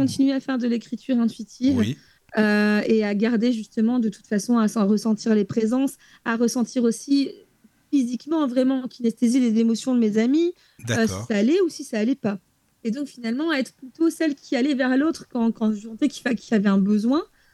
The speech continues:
Speaker 1: euh, je l'entendais, en fait. On me disait : « Va la voir, va le voir. » Ou je sentais aussi, et ça, c'est un peu plus, euh, bon, forcément, il y a des côtés un peu moins, euh,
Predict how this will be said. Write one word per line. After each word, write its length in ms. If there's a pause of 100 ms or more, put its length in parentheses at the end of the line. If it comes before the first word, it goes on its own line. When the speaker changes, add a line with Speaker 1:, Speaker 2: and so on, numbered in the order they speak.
(180)
Speaker 1:
euh, 120
je 120
l'entendais, 400
en 80
fait. 240
On 60
me 40
disait : « 300
Va 240
la 140
voir, 340
va 160
le 120
voir. » 460 (460)
Ou 240
je 240
sentais 320
aussi, 300
et 60
ça, 160
c'est 120
un 100
peu 140
plus, 320
euh, 80 (360)
bon, 120
forcément, 460
il 60
y 40
a 40
des 120
côtés 240
un 120
peu 140
moins, 340
euh, 120